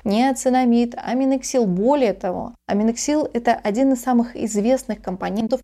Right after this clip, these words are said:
имеющих доказанную эффективность при выпадении волос. Эти ингредиенты помогают сохранить эластичность кожи головы, усиливают ее защитную функцию. Еще один часто встречающийся миф — это то, что бальзамы и кондиционеры для волос использовать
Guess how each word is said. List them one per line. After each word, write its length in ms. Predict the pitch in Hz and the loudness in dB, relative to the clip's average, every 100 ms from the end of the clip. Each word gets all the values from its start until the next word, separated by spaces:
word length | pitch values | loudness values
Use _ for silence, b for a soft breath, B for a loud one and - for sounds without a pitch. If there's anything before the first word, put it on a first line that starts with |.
| - | -6
имеющих 460 | - 240 247 254 208 | -2 0 0 0 2
доказанную 840 | 269 262 262 254 208 214 - - | 0 0 2 2 2 -2 -8 -8
эффективность 600 | - 196 - 277 277 - | -8 -6 -2 -2 -2 -2
при 200 | 196 240 | 0 0
выпадении 540 | 220 - - 220 233 | -2 -4 -4 0 0
волос. 420 | 220 180 - - - | 0 -6 -10 -14 -4
Эти 200 | 339 330 | -4 0
ингредиенты 480 | 302 269 247 339 330 | 0 0 0 -2 0
помогают 460 | 233 220 220 269 | 0 0 2 0
сохранить 480 | 269 233 240 247 240 | 0 -6 0 0 0
эластичность 600 | 277 262 240 262 - 233 | 0 -2 -2 -4 -2 -4
кожи 240 | - 208 202 | -2 -2 -2
головы, 580 | 196 190 - - - - | -2 -4 -4 -8 -10 -10
усиливают 520 | 196 - 247 269 262 | -4 0 2 2 2
ее 100 | 254 | 0
защитную 560 | 226 220 - - - 233 | 0 0 -2 -2 0 -2
функцию. 540 | - - - - - - _ | -2 -8 -8 -14 -14 -18 _
Еще 200 | 247 254 | -2 2
один 200 | 403 339 | 4 2
часто 380 | 302 302 302 277 | 2 2 2 0
встречающийся 760 | 247 262 254 277 269 - - 247 | -2 -2 -2 -2 -2 -2 -2 2
миф — 320 | 269 370 359 | 2 0 2
это 200 | 262 247 | 0 0
то, 160 | 240 269 | 0 -2
что 400 | - 254 247 233 - - _ - | 0 0 0 0 -6 -20 _ -6
бальзамы 840 | 214 226 233 208 220 233 240 240 | 0 2 2 2 2 2 4 2
и 240 | 240 233 226 | 0 -4 -6
кондиционеры 720 | 233 233 220 - 226 226 208 | -2 -2 -2 -2 0 2 0
для 160 | 185 190 | -2 -2
волос 320 | 214 330 349 | 0 0 0
использовать 640 | 226 - 247 254 233 233 | -4 -2 0 2 2 0